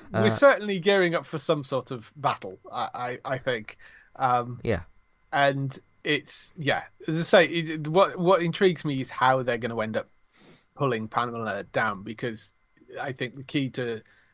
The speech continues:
Speaker 1: f-, for me to, um, getting rid of Pamela is to get the rest of the Commonwealth on side and exposing her for who she really is,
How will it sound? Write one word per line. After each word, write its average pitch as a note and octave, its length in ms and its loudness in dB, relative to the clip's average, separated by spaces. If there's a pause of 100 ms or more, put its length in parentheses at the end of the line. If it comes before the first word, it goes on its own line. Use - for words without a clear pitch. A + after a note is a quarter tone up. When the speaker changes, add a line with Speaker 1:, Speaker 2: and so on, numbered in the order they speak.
(160)
Speaker 1:
f-, - 640 -18
for - 140 -10
me D3+ 380 0 (240)
to, B2 520 -6 (840)
um, A#2+ 420 0 (760)
getting C3 440 2 (200)
rid C#3 260 2
of B2+ 120 -2
Pamela B2 480 2
is C3 180 -10
to C3+ 120 -8
get B2+ 340 0 (220)
the C3 100 -8
rest B2 240 -4
of A#2+ 80 -10
the A#2 80 -12
Commonwealth A#2+ 640 -2
on A#2+ 200 -8
side A#2 280 0
and A#2 80 -10
exposing A2+ 520 -4
her A#2+ 160 -6
for - 120 -10
who A2+ 180 -10
she A2+ 180 -10
really G#2+ 320 -8
is, F#2+ 300 -10